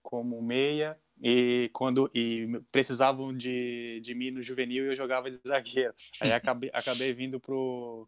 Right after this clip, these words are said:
Speaker 1: fazer um teste aqui no Figueirense, é, onde estavam Tomás,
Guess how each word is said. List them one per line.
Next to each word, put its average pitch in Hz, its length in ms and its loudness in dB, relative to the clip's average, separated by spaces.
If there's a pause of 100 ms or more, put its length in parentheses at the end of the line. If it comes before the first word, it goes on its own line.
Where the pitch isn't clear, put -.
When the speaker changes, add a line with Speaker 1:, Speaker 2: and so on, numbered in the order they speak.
Speaker 1:
fazer 123 220 0
um 131 60 -6
teste 135 300 0
aqui 131 140 -6
no 127 80 -6
Figueirense, 120 640 -4 (600)
é, 104 500 -4
onde 120 260 -2
estavam 110 600 2 (480)
Tomás, 127 840 -2